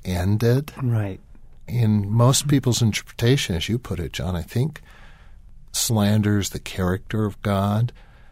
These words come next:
Speaker 1: and goes to diminishment, shame, and contempt.
Speaker 2: Mm-hmm. Right. Accusation against yourself,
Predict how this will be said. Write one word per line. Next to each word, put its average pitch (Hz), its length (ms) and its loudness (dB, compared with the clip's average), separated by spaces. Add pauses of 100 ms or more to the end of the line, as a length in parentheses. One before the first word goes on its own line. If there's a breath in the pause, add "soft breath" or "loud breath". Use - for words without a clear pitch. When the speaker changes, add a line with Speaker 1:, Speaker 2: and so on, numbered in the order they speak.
(220 soft breath)
Speaker 1:
and 98 380 0 (120)
goes 92 300 0
to - 140 -4
diminishment, 82 760 -2
shame, 90 320 -2
and 92 140 -2
contempt. - 800 -4
Speaker 2:
Mm-hmm. 117 540 0 (360)
Right. 107 300 -2 (220)
Accusation 117 720 -2
against 98 360 -4
yourself, 117 720 -2